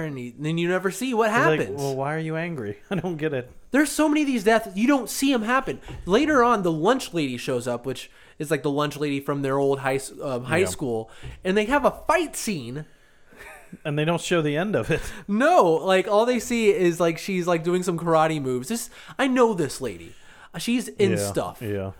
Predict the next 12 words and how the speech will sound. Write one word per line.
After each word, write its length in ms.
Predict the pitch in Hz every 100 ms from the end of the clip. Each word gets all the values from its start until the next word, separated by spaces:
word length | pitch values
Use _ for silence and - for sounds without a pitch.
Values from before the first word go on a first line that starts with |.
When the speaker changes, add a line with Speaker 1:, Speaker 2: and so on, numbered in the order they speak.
| -
Speaker 1:
I, 120 | 185 190
I 120 | 190
think 320 | 269 277 -
she's 320 | - 233 196
the, 240 | 202 208 202
uh, 240 | 185 170
weird 320 | 160 185 214 190
lady 360 | 165 180 180
from, 320 | 165 170 156 147
uh, 200 | 127 123
Mystery 460 | 170 185 240 233
Men. 360 | 233 240 247 247